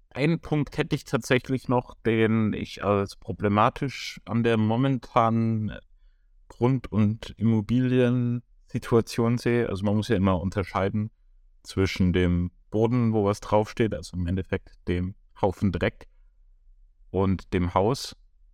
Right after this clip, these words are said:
weil, äh, das Haus ist ja tatsächlich ein Nutzungsgut, also das, da muss ich ja Geld reinstecken,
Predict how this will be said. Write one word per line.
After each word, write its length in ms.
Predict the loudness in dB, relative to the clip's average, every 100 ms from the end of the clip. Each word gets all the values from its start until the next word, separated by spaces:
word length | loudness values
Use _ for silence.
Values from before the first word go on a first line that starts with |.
| _ -20 -20 -20 -20 _ _ _
weil, 560 | -4 0 0 0 -4 -8 -6
äh, 400 | -4 0 0 0
das 260 | -4 -2
Haus 300 | 0 0 0
ist 120 | -4 -2
ja 80 | -2
tatsächlich 640 | -2 0 -2 0 -6 -8
ein 140 | -10 -12 -20 -4
Nutzungsgut, 920 | -4 -2 -2 -2 -2 -2 -4 -4 -16
also 240 | -8 -6 -6
das, 500 | -6 -6 -8 -14 -18 _ _ -20 _ _
da 100 | -12
muss 200 | -6 -4
ich 60 | 0
ja 60 | 0
Geld 300 | 2 2 2
reinstecken, 560 | 0 0 -4 -4 -6